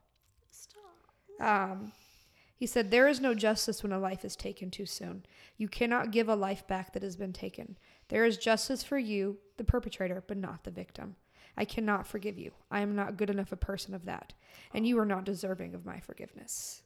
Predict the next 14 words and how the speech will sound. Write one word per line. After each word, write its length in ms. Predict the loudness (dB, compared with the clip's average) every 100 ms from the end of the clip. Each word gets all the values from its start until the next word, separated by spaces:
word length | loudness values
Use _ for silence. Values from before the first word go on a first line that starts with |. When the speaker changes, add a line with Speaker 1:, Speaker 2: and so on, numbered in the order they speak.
| _
Speaker 1:
Someone 360 | -20 -20 -18 -16
give 180 | -16
Papa 300 | -16 -18 -18 -18
a 40 | -18
hug. 400 | -20 -20 -20 -20 _ _ _
Speaker 2:
I 40 | -14
know. 180 | -14 -16 -14 -6
And 240 | -4 -4
the 40 |
final 320 | 2 4 4 2
three 200 | -2 -4
speakers 460 | -4 0 0 0
were 80 | -2
Summer's 580 | -4 -2 0 0 0